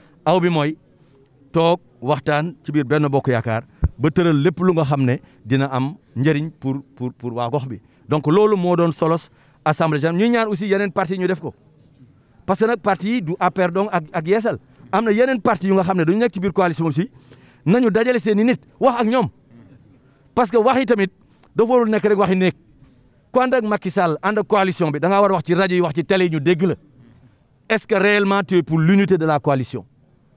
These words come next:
Et que loolu, yaakaar naa ne bu ko ñëpp waxee, mais kenn ku nekk dana seet lu mu métti, métti, métti, gars yi daañu seet nu ñu àndee pour mën a gagner. Parce que ñiy jàkkaarloog ñun, euh,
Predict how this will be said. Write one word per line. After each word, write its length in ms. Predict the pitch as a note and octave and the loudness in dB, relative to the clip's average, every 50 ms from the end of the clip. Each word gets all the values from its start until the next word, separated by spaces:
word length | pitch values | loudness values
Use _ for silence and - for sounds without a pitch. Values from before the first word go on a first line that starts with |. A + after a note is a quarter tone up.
| _ _ _ _ _ _ - | _ _ _ _ _ _ -10
Et 100 | - B2+ | -8 -8
que 120 | - - C3+ | -6 -4 -2
loolu, 380 | B2 C3+ F#3 A#3 A#3+ C4+ D#4+ F#4+ C#4+ | 0 2 4 4 4 2 0 -2 -2
yaakaar 280 | F#3+ F3+ D#3 - F3 E3 | -2 -2 0 0 -2 0
naa 120 | E3 D#3+ | 0 -2
ne 40 | D3+ | -4
bu 80 | C3 | -4
ko 100 | B2+ C#3 C3+ | -4 -2 0
ñëpp 180 | F3 C4+ - | 0 0 0
waxee, 240 | - A3 F3 F3 C#4+ - _ _ _ _ _ _ _ - | 0 0 0 0 -2 -4 _ _ _ _ _ _ _ -6
mais 120 | A#2+ B2+ | -4 -4
kenn 260 | B2 - A3 G3+ F3+ D#3+ | -2 -2 -2 0 0 2
ku 120 | - A#3+ | 2 2
nekk 260 | C4 D4 D4 - - - - _ _ _ _ - | 2 2 0 -2 -10 -20 -20 _ _ _ _ -4
dana 280 | C3+ G3+ G3+ G3 F#3 | -2 0 0 0 0
seet 180 | - - A3+ G#3 | 0 -2 -2 -2
lu 140 | F#3 G3 D4 | -2 -4 -2
mu 120 | D4 D4+ D4+ | -2 0 0
métti, 240 | D4+ C4 - B3 A3 | 0 0 0 0 0
métti, 220 | A3 G#3+ - G#3 | 0 0 0 -2
métti, 220 | F#3+ G3 - - - - _ _ - | -2 -4 -4 -6 -10 -20 _ _ -6
gars 140 | B2 E3 F3 | -2 -2 0
yi 60 | F3 | 0
daañu 180 | D#3+ D#3+ D3+ C#3+ | -2 -4 -4 -4
seet 140 | - D#3+ D3 | -6 -6 -6
nu 120 | C#3 C#3 | -6 -8
ñu 80 | C#3 C#3 | -8 -8
àndee 240 | C#3 B2+ B2 A#2+ C#3+ - _ _ _ _ _ _ | -6 -8 -6 -6 -8 -10 _ _ _ _ _ _
pour 120 | - C#3+ C#3+ | -4 -2 -2
mën 160 | D3 D3 C3+ | 0 -2 0
a 220 | C3+ C3+ D3 D3 - _ _ _ - | 0 -2 -2 -4 -8 _ _ _ -8
gagner. 380 | G#2+ A#2+ D3 C#3+ C3+ G#2+ G2+ - | -2 0 0 0 0 -4 -6 -4
Parce 160 | - A3 F#3 | -4 -4 -2
que 60 | - G3+ | -2 0
ñiy 220 | G#3+ A#3 A#3+ G3+ | 0 0 0 0
jàkkaarloog 440 | G3 F3+ - - D3 C3 B2 A2+ G#2 | 0 -2 -2 -2 -4 -4 -4 -6 -8
ñun, 180 | F#2+ G2 F#2+ - _ _ _ _ _ _ _ _ _ _ _ _ _ _ _ _ _ _ _ _ - _ _ _ _ - | -10 -12 -12 -14 _ _ _ _ _ _ _ _ _ _ _ _ _ _ _ _ _ _ _ _ -20 _ _ _ _ -4
euh, 260 | C3+ C#3 C#3 C#3 C#3 | -2 0 0 0 -2